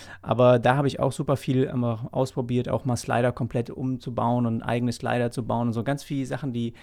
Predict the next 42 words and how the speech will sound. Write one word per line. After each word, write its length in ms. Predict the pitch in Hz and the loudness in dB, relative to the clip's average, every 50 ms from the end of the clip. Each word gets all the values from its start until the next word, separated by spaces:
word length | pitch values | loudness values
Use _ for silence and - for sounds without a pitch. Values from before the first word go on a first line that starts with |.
| - - - - | -20 -20 -10 -8
und 60 | 120 | -8
ich 60 | - | -2
find, 160 | - 139 123 147 | 0 0 0 0
das 160 | 135 - - | -2 -2 -2
macht 220 | 156 143 - - | -4 -4 -4 -8
Spaß, 320 | - - - 127 131 120 - | -8 -2 0 0 2 2 0
wenn 80 | 117 | -2
man 120 | 113 110 110 | -2 0 0
dann 140 | 113 113 | 0 0
echt 240 | 113 117 113 - - | 0 -2 -2 -4 -4
mal, 240 | - 120 117 113 110 - - - - - - - - - | -2 0 0 -2 -2 -6 -14 -20 -20 -20 -20 -20 -10 -6
auch 180 | - 120 - | -4 -2 0
mal 140 | 143 120 117 | 2 2 2
ein 60 | 110 - | 2 2
paar 120 | - 110 | 0 -2
Dinge 240 | 98 131 120 120 117 | -2 0 0 0 0
neu 260 | 107 104 107 110 123 | 0 0 0 0 0
macht 320 | 131 120 120 120 - - - | 2 2 0 -2 -4 -6 -8
und 460 | - 110 107 110 104 - - - - - 254 247 262 254 | -6 -4 -4 -4 -6 -6 -12 -16 -18 -16 -16 -14 -12 -8
nicht 300 | - 135 123 120 - 127 | -6 -4 -4 -2 -2 -2
immer 120 | 117 113 | 0 0
nur 140 | 113 117 117 | 2 0 0
das 140 | - - - | -2 -2 -2
Gleiche, 400 | 117 107 107 123 127 120 127 110 | -2 0 2 0 0 0 0 0
so, 180 | 117 117 113 | 0 -2 0
dann, 260 | 107 110 110 110 110 | 0 0 0 0 -2
dann 140 | 107 110 107 | -2 -4 -2
bleibt 280 | - 110 113 117 - - | 0 0 0 0 0 -4
halt 120 | 117 - | -4 -4
irgendwie 240 | - 117 113 113 110 | -4 -4 -4 -2 -2
so 60 | 110 | -2
ein 80 | 110 107 | -2 -4
bisschen 400 | 117 - - - 110 110 107 104 - - - - - - - - _ | -4 -6 -6 -4 -4 -4 -4 -6 -10 -16 -20 -20 -20 -20 -20 -10 _
auch 120 | 113 107 - | -8 -8 -6
das, 300 | - 123 - - - - - | -8 -8 -8 -10 -14 -10 -10
das 100 | 117 - | -10 -10
Spannende 380 | - - 113 113 120 123 123 | -6 -4 -2 -2 0 -2 -2
irgendwie 280 | - 120 110 113 110 107 | -2 -2 -4 -4 -4 -4
so 120 | - 117 | -6 -4
dabei. 460 | - 107 98 - 104 104 107 120 127 - - - - - - - - _ _ | -4 -4 -2 -2 0 0 0 0 -2 -6 -12 -20 -20 -20 -20 -20 -20 _ _
Aber 480 | - 113 113 113 113 113 113 113 - - - - | -2 2 6 8 8 8 8 6 2 -4 -10 -6
ich 320 | - 131 120 - - - | -4 -4 -4 -4 -8 -12